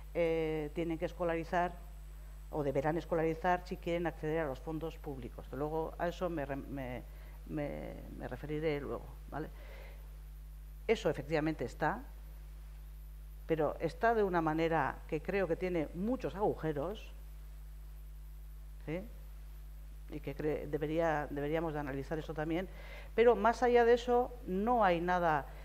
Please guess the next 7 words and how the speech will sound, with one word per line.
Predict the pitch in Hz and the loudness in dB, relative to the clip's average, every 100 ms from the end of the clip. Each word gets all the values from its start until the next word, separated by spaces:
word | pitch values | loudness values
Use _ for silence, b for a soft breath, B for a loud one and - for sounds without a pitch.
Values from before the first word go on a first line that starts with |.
| B - | B 4
que, | 175 156 160 - - | 6 6 4 0 -4
que | 170 | -2
entendamos | 156 160 175 190 175 143 - - | 0 2 2 2 2 -2 -4 -4
que | 160 156 151 147 147 139 139 - - - - 170 | 0 0 0 0 -2 -4 -6 -8 -10 -10 0 4
va | |
a | 175 | 4
ayudar | 156 165 196 160 | 2 2 4 4